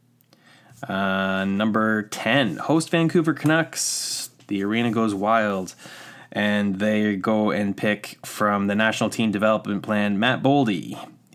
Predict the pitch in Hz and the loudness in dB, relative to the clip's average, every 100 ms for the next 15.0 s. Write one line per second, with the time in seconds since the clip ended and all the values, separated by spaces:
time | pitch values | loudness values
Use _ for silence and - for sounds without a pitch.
0 | - - 175 90 62 - - 143 175 220 | -20 -12 -6 -4 -4 -6 -2 0 2 2
1 | 147 110 92 101 95 - - 92 87 - | 4 2 0 0 -2 -6 -8 -6 -4 -2
2 | 78 - 90 - - 85 90 87 90 - | -4 -4 -8 -6 -6 -6 -6 -8 -10 -10
3 | - - - 82 - - 92 80 113 123 | -10 -10 -8 -8 -8 -8 -6 -4 0 2
4 | 123 123 117 101 101 98 95 92 98 92 | 4 4 2 2 0 -2 -4 -4 -4 -4
5 | - 95 98 92 90 92 - - 92 87 | -4 -4 -2 -4 -4 -4 -6 -6 -4 -4
6 | 90 95 90 92 95 104 127 - - - | -4 -4 -4 -4 -2 -4 -4 -10 -20 -20
7 | - - 92 92 92 90 92 - 92 95 | -12 -4 -2 -2 -2 -2 -2 -2 -2 -2
8 | 90 95 95 92 92 101 98 98 92 95 | -2 -2 -2 -2 -2 0 0 -2 -2 -6
9 | - 107 95 104 95 101 101 101 98 98 | -6 -4 -4 -4 -2 0 0 0 0 0
10 | 98 98 107 113 113 110 104 - 104 104 | -2 -2 -2 0 0 0 -4 -2 -2 -2
11 | 101 104 104 - _ - - - - - | 0 -2 -2 -8 _ -20 -20 -20 -16 -4
12 | 95 95 92 92 95 101 - 90 120 117 | -2 0 0 -2 -6 -8 -6 0 2 4
13 | 110 110 104 - 104 101 - 98 95 104 | 4 2 0 -2 0 0 0 -2 0 0
14 | 110 95 87 92 104 101 - 98 95 | -2 -2 -6 -4 -2 -2 -2 -2 -2